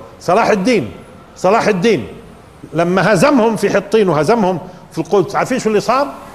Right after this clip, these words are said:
أرخوا، أرخوا للنهضة الأوروبية العلمية، راح تجدوها تاريخها بيرجع لهزيمتهم هون، لأنه هاي أرض مبارك فيها للعالمين، حتى لما بنهزموا فيها في النهاية بيرجعوا مستفيدين.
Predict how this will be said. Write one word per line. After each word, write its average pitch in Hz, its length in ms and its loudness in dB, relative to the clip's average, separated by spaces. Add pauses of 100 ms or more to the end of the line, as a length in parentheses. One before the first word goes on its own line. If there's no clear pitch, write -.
(840)
أرخوا، 202 520 2 (100)
أرخوا 220 400 2
للنهضة 190 500 2
الأوروبية 202 600 2
العلمية، 185 580 2
راح 185 140 0
تجدوها 233 720 2 (600)
تاريخها 202 460 2
بيرجع 262 380 2
لهزيمتهم 220 680 0
هون، 220 300 0 (840)
لأنه 180 260 0
هاي 220 200 2
أرض 208 420 0
مبارك 247 380 0
فيها 233 260 0
للعالمين، 233 720 2 (680)
حتى 294 440 0
لما 233 160 2
بنهزموا 226 480 2
فيها 269 400 0 (800)
في 170 80 0
النهاية 190 320 2
بيرجعوا 208 400 2
مستفيدين. 165 560 -2